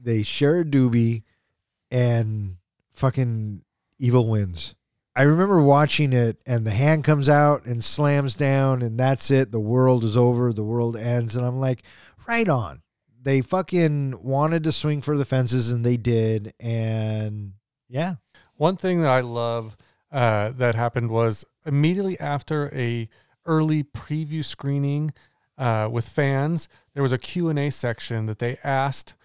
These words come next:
Speaker 2: The very first question that was asked to the director, Drew Goddard, was, "Will there be a sequel?"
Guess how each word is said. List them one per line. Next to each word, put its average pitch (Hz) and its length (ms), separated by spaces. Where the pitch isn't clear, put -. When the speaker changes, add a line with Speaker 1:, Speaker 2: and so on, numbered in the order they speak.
Speaker 2:
The 135 60
very 165 180
first - 240
question 170 240
that 147 60
was 123 100
asked 139 340
to - 80
the 127 120
director, 123 540
Drew 127 320
Goddard, 120 480
was, 117 480
"Will 135 200
there 131 180
be 120 260
a 117 100
sequel?" - 640